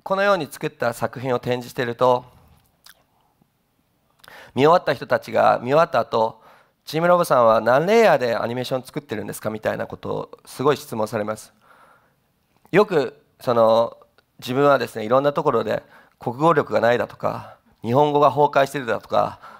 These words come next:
何言ってるかさっぱりわからないだとか、その、ネットを見ると書かれてたりするので、多分僕の日本語が崩壊してるがゆえに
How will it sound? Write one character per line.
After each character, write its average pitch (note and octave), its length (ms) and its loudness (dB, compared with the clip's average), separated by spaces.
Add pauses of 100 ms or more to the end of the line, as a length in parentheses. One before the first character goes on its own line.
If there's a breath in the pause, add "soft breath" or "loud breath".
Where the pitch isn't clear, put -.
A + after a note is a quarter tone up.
何 D3+ 140 2
言 C#3 100 -6
っ - 20 -20
て B2 120 -8
る G#2+ 60 -8
か G#2+ 100 -4
さ A2+ 100 -6
っ - 60 -18
ぱ D#3 100 2
り A#2 60 0
わ G#2+ 80 2
か B2+ 120 0
ら B2+ 100 0
な A#2 100 2
い G#2+ 40 -6
だ G2 100 -6
と - 80 -14
か、 G#2 340 0 (340 loud breath)
そ B2 120 -4
の、 A2 280 4
ネ C#3 140 0
ッ C#3+ 40 4
ト D#3+ 180 0
を D#3 40 2
見 F3+ 120 -2
る D3+ 80 -10
と - 120 0
書 - 100 -10
か D3+ 100 2
れ C3 80 -2
て - 100 -12
た A2 60 -10
り G#2 120 -8
す - 140 -18
る A2 60 -8
の G#2 120 -4
で、 G#2+ 300 4 (640 soft breath)
多 C#3 140 2
分 A#2+ 240 -2
僕 C3+ 200 -4
の A#2+ 80 -4
日 B2 100 -4
本 C3 100 -2
語 B2+ 340 -2
が D#3+ 60 6
崩 D#3 180 0
壊 D#3+ 220 2
し - 40 -6
て F3 60 -6
る D#3+ 80 -2
が C3 80 4
ゆ B2 160 0
え B2+ 40 0
に A#2+ 260 -2